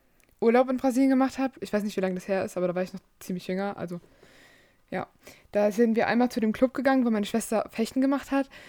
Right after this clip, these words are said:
und allein die Trainer, die waren irgendwie, die waren halt irgendwie komplett anders. Die, die, also die Atmosphäre war halt so richtig, weil es halt so ein großer Club war, war es halt auch so,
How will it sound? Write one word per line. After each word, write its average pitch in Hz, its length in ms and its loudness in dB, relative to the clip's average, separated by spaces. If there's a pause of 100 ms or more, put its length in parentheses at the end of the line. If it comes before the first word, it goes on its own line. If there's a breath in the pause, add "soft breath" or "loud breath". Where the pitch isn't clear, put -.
(160 loud breath)
und 226 140 0
allein 240 300 4 (200 loud breath)
die 214 80 0
Trainer, 254 420 4
die 202 120 -2
waren 214 160 0
irgendwie, 208 460 0 (1500 soft breath)
die - 180 -6
waren 254 220 6
halt 254 140 8
irgendwie 247 260 4
komplett 220 320 0
anders. 247 420 6
Die, - 180 -4
die, - 200 -12
also 220 240 0 (220)
die 240 120 0
Atmosphäre 262 640 6
war 240 120 8
halt 233 220 2
so 240 140 -2
richtig, 226 300 -4
weil 226 120 8
es 233 140 -2
halt 220 160 -2
so 226 100 2
ein 208 60 0
großer 247 360 4
Club 226 240 0
war, 226 140 6
war 214 80 2
es 208 100 -8
halt 208 120 -4
auch 202 100 0
so, 190 200 -6